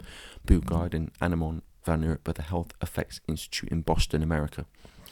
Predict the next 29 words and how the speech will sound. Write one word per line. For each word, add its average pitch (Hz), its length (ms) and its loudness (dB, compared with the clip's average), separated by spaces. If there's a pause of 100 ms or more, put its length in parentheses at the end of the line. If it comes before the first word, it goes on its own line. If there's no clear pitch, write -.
(240)
But 82 140 0
they 92 80 4
noted 101 340 2
it 101 80 2
was - 140 -4
not - 160 -2
possible - 340 -2
to - 140 -6
include 87 300 -2
control 92 340 0
groups 87 320 0
in 82 60 0
the 78 80 0
study 85 340 -4
and 82 140 -4
that - 100 -10
the - 120 -6
N 92 120 -2
O 90 80 0
two - 220 -2
reductions 78 520 -2
were - 80 -6
quite - 300 -2
small, - 240 0
making 82 320 2
it - 80 -4
harder 87 400 -2
to - 180 -8
link 82 400 -4